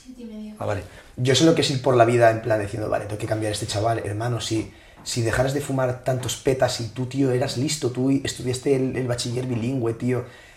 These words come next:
Speaker 2: Hermano, y fíjate, estás vistiendo el chándal a diario y ya, ya no, ya no te afeitas y tal.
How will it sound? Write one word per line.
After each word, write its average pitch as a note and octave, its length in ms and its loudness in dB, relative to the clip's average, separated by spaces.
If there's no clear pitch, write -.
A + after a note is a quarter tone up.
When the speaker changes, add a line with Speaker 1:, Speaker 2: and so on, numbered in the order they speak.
Speaker 2:
Hermano, A#2+ 280 2
y B2 180 2
fíjate, C3 600 0
estás B2+ 240 -2
vistiendo B2 300 -2
el A#2 120 -2
chándal C3 380 2
a B2 60 4
diario B2 580 2
y A2+ 140 0
ya, A#2 100 2
ya B2+ 100 0
no, B2+ 140 -4
ya A#2+ 100 2
no D3 80 0
te - 80 -6
afeitas C3 540 0
y A#2+ 60 -2
tal. B2 320 2